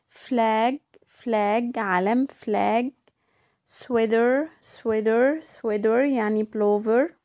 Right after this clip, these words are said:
hat، hat يصطدم، اتنين خبطوا في بعض، hat، hat. wave،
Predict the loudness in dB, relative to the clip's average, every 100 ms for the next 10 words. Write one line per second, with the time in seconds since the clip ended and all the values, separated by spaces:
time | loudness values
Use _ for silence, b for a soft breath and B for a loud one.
0 | _ _ _ _ _ _ 0 0 0 _
1 | -20 -20 _ -4 -2 -2 _ -20 -10 -6
2 | -6 -6 -8 -2 0 0 -4 -6 -4 -4
3 | -4 -6 -6 -10 -8 -6 -4 -6 -8 -12
4 | -12 -6 0 0 0 -18 -12 -2 -2 -2
5 | -12 -20 B B B B -8 2 2 4
6 | 0